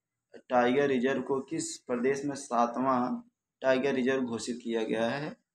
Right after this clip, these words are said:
यह मध्य प्रदेश में। वीरांगना दुर्गावती टाइगर रिजर्व कहाँ है पूछा जाएगा,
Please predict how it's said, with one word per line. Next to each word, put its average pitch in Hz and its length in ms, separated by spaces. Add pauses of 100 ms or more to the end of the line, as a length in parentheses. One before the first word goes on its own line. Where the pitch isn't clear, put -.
(120)
यह 123 180
मध्य 123 260
प्रदेश 110 460
में। 104 260 (800)
वीरांगना 123 960
दुर्गावती 127 600
टाइगर 123 600
रिजर्व 123 360
कहाँ 131 460
है 139 100
पूछा 139 260
जाएगा, 143 380